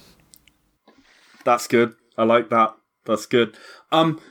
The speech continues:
as this year is the, uh, Era of the Consortium's fifth anniversary, uh, we've got quite a lot going on, and a lot of it relates to Era of the Consortium. I actually did a count, and I've got fourteen active projects at the moment, so, um, I will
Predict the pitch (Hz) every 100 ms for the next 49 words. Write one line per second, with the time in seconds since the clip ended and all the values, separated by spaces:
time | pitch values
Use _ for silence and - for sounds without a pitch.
0 | _ _ _ _ _ _ - 226 226 254
1 | - 214 190 - 175 160 - 160 156 151
2 | 147 147 - _ _ _ _ _ _ _
3 | _ 135 135 - 175 160 147 151 165 -
4 | 139 - - 127 123 147 185 - 107 98
5 | 113 - 131 139 147 170 - - 180 165
6 | - 143 139 - - 101 104 101 120 127
7 | 123 131 147 117 110 - 110 - - 104
8 | 104 101 113 120 127 104 - - - -
9 | - - _ 151 180 180 175 165 165 160
10 | - 139 110 120 120 131 117 - - -
11 | 139 - 131 123 113 - 120 107 120 107
12 | 95 - - 110 104 101 87 - - 113
13 | 107 110 - 117 113 110 110 127 127 127
14 | 123